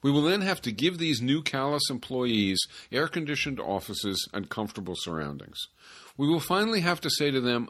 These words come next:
"Okay, cut our costs to ensure our livelihood in the marketplace."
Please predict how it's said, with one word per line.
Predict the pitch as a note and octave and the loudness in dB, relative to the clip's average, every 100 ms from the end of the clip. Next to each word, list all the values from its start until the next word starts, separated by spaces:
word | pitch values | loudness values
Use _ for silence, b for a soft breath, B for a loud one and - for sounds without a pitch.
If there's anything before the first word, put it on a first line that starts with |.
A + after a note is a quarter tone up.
| _ | _
"Okay, | E3+ - G2 F2 - B B B - | -2 2 2 2 -4 B B B -2
cut | F#3 G#3+ - | 2 2 2
our | C#3 E3+ | 2 2
costs | - - F#2 D#2 E2+ - - | -2 -2 0 0 0 -2 0
to | B2 | 0
ensure | A2 - D#3 D#3+ A2 | 2 0 0 0 0
our | A#2+ A#2+ | 0 0
livelihood | A2+ A2 G2+ G#2 G#2 G2 | 0 0 0 0 0 0
in | |
the | G2 | -2
marketplace." | F#2+ F#2 F2 E2+ - C2 A1 - | 0 -2 -2 -8 -8 -6 -6 -8